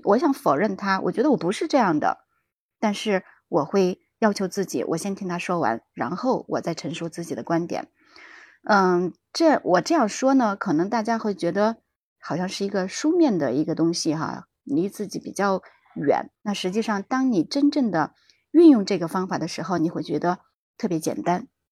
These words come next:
呃，也特别管用。然后我还想说的就是，夫妻之间的相处呢，特别是结婚年-，结婚的时间比较长的这个夫妻呢，相处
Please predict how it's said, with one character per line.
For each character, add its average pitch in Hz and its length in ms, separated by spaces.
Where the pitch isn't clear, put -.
呃， 156 220
也 156 160
特 180 160
别 165 100
管 - 240
用。 170 220
然 208 220
后 262 300
我 165 80
还 240 260
想 196 180
说 247 240
的 208 140
就 202 120
是， 175 360
夫 - 140
妻 285 200
之 302 120
间 311 160
的 220 120
相 277 280
处 - 200
呢， 165 180
特 - 180
别 226 160
是 196 380
结 196 160
婚 285 200
年-， 185 320
结 208 220
婚 302 340
的 190 200
时 175 200
间 269 280
比 - 320
较 160 120
长 165 360
的 302 80
这 277 120
个 180 100
夫 202 200
妻 220 220
呢， 190 220
相 254 300
处 - 400